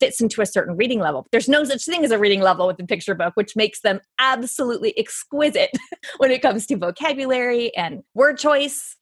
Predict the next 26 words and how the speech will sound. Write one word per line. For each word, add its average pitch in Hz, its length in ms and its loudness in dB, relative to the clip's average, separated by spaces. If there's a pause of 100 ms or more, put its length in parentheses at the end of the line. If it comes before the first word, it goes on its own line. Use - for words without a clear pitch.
language 277 360 0
patterns, 262 680 0 (680)
all 262 200 6
of 214 100 -2
that. 190 220 0
It's - 240 -12 (200)
elevated 175 560 2
to 185 100 -6
a 175 60 -2
different 170 300 -4
degree 160 260 -4
than 160 160 -6
it - 80 -6
will 165 140 2
be 160 180 -4
in 170 260 -2
something 165 440 -4
that 160 260 -2
your 170 160 -4
child's 165 400 -6
expected 156 460 -6
to 170 100 -14
read 175 140 -6
on 170 100 -4
their 180 180 -6
own. 220 220 0